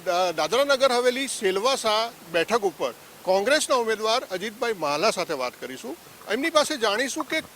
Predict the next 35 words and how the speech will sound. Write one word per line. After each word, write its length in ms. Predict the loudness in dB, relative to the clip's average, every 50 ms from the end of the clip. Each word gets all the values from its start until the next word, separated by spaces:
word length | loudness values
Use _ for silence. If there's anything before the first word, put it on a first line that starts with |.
| -8 0
કઈ 260 | 2 2 2 2 -2
રીતના 420 | -4 -8 -12 -12 -4 0 0 0
મુદ્દાઓ 460 | 2 0 -6 0 2 4 4 4 2
છે 140 | 2 -2 -6
કોંગ્રેસ 520 | -6 -2 0 0 0 0 0 -2 -2 -2 -2
પાર્ટીના 440 | -2 -2 -2 -2 -4 -6 -4 -2
આ 40 | -2
વખતે 480 | -2 -2 -2 -4 -4 0 0 0 0 0
આ 180 | -2 -4 -4
ચૂંટણી 500 | -4 -4 -8 -10 -10 -8 -6 -6 -6 -6 -6 -8 -8
પ્રચારમાં, 480 | -8 -6 -4 -4 -4 -4 -6 -12 -16 -16 -18 -20 -20 -20 -12 -6
અને 160 | -4 -4 -4
સાથે 300 | -2 -2 -2 0 0 -2
સાથે 320 | 0 0 -2 -2 -2 -8 -10 -10 -14 -16 -6 -6
આપણે 220 | -6 -6 -6 -8
એ 160 | -4 -2 -2
પણ 200 | 0 0 0 0
જાણીશું 380 | 0 -4 -4 -4 -4 -8 -8 -10
કે 80 | -10 -10 -6
કયું 180 | -4 -4 -4 -2
ફેક્ટર 400 | 0 0 0 0 0 -2 -2 -2
છે 200 | 0 -4 -6 -6 -8 -14 -20 -20 -18 -8
કે 120 | -6 -6 -6
જે 340 | -2 0 2 2 2 0 -2 -12 -20 -20 -16 -8 0
હાર 200 | 4 6 6 6
જીતના 360 | 4 -2 -6 -4 -4 -4 -2
માટે 360 | 0 0 0 2 0 0 0 -2 -8 -20 -18 -14 -4
જવાબદાર 460 | 0 4 4 4 2 2 -2 -2 -2 -2
રહેશે. 500 | -4 -8 -8 -8 -12 -14 -16 -16 -20 -20 -14 -6
આપણી 180 | -6 -2 -2 2
સાથે 300 | 4 4 8 8 8 8
અત્યારે 400 | 8 6 6 8 10 12 10 10
અજીતભાઈ 480 | 10 4 4 6 6 8 8 8 8 8
માલા, 520 | 4 4 6 8 10 10 10 12 12 12 10
અ, 200 | 10 8 6